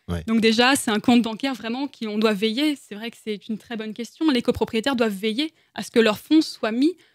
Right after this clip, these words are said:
Speaker 2: sur un compte bancaire ouvert au nom de la copropriété.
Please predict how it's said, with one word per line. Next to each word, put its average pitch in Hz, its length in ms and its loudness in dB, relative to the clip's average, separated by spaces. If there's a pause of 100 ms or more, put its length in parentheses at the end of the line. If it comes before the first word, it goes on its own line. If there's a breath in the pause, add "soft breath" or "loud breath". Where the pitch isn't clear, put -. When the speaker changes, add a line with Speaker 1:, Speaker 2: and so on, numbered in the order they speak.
(100)
Speaker 2:
sur 294 400 -2
un 214 100 -12
compte 285 220 4
bancaire 262 480 -6 (160)
ouvert 247 280 4
au 226 80 2
nom 262 220 4
de 247 80 0
la 208 80 -6
copropriété. 202 720 -10